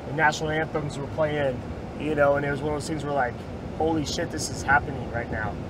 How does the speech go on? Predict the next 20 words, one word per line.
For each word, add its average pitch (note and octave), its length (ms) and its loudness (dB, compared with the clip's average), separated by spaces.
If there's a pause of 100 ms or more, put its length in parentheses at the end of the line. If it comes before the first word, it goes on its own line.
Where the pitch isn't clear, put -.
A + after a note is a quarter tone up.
(360)
You D3 140 -2
know, D3 160 6
then D3 160 0
to C#3 60 -2
go D3 180 4
out D3+ 240 8
there C#3 300 6 (400)
and, C3 420 0
uh, B2 200 6
knock C#3+ 260 4
him D3 100 -2
out C#3 160 6
with C#3 160 -4
one C#3+ 220 0
punch D#3 380 2
and, B2+ 240 -4
and C3 160 -4
have, C3+ 280 8 (420)
you - 60 -4
know, C3 160 2